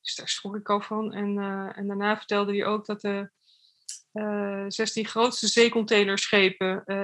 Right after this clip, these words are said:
evenveel zwavel uitstoten als alle auto's op de wereld bij elkaar.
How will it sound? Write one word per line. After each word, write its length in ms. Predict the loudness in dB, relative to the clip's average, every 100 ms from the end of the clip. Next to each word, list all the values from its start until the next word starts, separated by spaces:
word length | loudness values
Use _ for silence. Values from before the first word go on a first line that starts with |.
| 4
evenveel 800 | 4 4 0 4 4 4 0 -8 _ _ _
zwavel 640 | 2 8 8 8 6 4
uitstoten 680 | 6 6 4 4 4 6 4
als 180 | 2 6
alle 160 | 10 12
auto's 360 | 10 8 4
op 100 | 2
de 80 | 2
wereld 240 | 4 6
bij 100 | 8
elkaar. 600 | 6 10 10 12 10 4